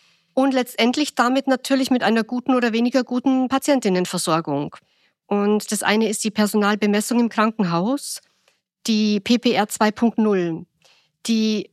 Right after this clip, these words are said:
P P R zwei Punkt null, die wurde schon zweitausendvierundzwanzig, im Juli zweitausendvierundzwanzig eingeführt. Und damals nämlich aufgrund eines Fachkräftemangels, einer hohen Arbeitsbelastung im Pflegebereich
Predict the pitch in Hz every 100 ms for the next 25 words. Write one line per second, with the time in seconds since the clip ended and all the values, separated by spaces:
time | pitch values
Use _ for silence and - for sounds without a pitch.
0 | _ - 240 240 214 - 240 233 254 233
1 | 233 240 277 254 220 247 254 247 - 240
2 | 240 226 - 233 226 214 220 202 - -
3 | 247 247 240 - - 196 247 320 - 285
4 | 277 226 208 240 269 - 226 220 220 226
5 | - 233 226 - 196 202 - 233 - 175
6 | 165 - 147 143 - - _ _ _ _
7 | _ _ - 202 196 214 254 247 175 190
8 | - 190 190 202 214 - 190 208 220 214
9 | 190 196 196 - - 208 - - 269 -
10 | 269 247 262 302 311 - - 202 185 208
11 | 202 190 240 254 - 220 214 220 - 214
12 | 214 208 - 196 190 208 233 214 202 202
13 | 220 -